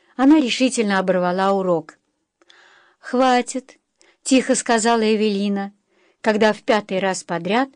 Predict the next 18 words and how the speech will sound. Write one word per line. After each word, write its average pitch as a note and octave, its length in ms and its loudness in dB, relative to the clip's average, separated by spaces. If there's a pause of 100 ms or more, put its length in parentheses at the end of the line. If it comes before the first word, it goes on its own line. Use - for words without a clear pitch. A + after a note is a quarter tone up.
(360)
Нор B3+ 280 4
не A3 160 2
сумел A#3+ 420 2
потушить - 520 -6
пламя G3+ 380 -2
свечи G3 600 -4 (140)
на G3+ 120 0
расстоянии. E3 840 -2 (600)
«На A3+ 160 2
сегодня A#3+ 720 4
все». G3 500 0 (960)
«Нет», C4 580 0 (280)
запротестовал F#3 840 -6
юноша G3 600 -4 (640)
и F#3+ 100 -2
упрямо A3 460 2
мотнул G#3+ 440 -4
головой, A3+ 600 -2